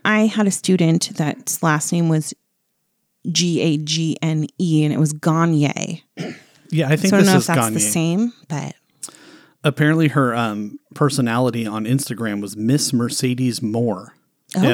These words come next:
Speaker 2: M O R R. So haven't looked her up. You're welcome. Probably doing, like, sexy things, you know. She
Speaker 1: Thank
Speaker 2: had,
Speaker 1: you
Speaker 2: uh,
Speaker 1: for not looking
Speaker 2: she had
Speaker 1: up.
Speaker 2: millions of fans, and, uh, they believe that the person that killed her, she was murdered just a,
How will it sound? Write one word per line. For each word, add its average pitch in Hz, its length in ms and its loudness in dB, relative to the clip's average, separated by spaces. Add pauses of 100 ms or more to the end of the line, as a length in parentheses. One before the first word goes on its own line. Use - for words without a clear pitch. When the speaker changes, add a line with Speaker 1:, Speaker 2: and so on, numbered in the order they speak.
(120)
Speaker 2:
M 143 40 -2 (200)
O 117 200 -2
R 110 240 -2
R. 107 220 -6
So 113 320 -2 (400)
haven't 139 300 2
looked 131 200 0
her 117 140 2
up. 107 280 -4
You're 127 160 0
welcome. 110 360 -2 (500)
Probably 147 400 2
doing, 117 240 0
like, 107 220 -4
sexy 107 460 -4 (640)
things, 104 420 -4
you 127 120 -2
know. 98 180 -6 (320)
She 151 180 -2
Speaker 1:
Thank 147 240 4
Speaker 2:
had, 127 80 4
Speaker 1:
you 135 140 4
Speaker 2:
uh, 165 60 4
Speaker 1:
for - 180 -4
not 156 180 -2
looking - 240 -2
Speaker 2:
she 165 80 4
had 131 140 4
Speaker 1:
up. 120 60 0
Speaker 2:
millions 139 680 4
of 120 260 -4
fans, 110 540 -4
and, 113 340 -4
uh, 107 340 -8 (960)
they 135 280 2
believe 120 500 0
that 110 180 -4
the 113 120 -4
person 120 420 -2
that 107 160 -6
killed 185 340 2
her, 107 400 -4
she - 160 -6
was 113 160 -2
murdered 113 400 0
just 110 220 -8
a, 104 180 -6